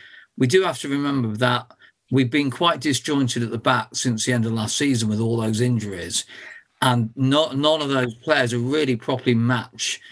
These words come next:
fit, are they, at the moment? 'Cause they've all had those injuries. So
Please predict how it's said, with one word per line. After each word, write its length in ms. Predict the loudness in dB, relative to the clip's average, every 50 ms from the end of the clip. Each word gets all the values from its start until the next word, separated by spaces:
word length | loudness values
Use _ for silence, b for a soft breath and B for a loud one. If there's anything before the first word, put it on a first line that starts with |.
| B B B B -12
fit, 320 | -4 0 2 2 2 2
are 180 | 0 0 0 0
they, 200 | -2 -4 -6 -6
at 100 | -6 -2
the 60 | -2
moment? 480 | 0 0 -2 -4 -4 -2 -2 -2 -4 -4 _ _ -4
'Cause 140 | -2 0 2
they've 180 | 2 2 2
all 200 | 2 2 2 0
had 120 | 0 -2 -4
those 300 | -2 -2 0 0 0 2
injuries. 440 | 2 2 0 0 -4 -8 -8 -6 -4
So 320 | 0 0 2 0 0 -2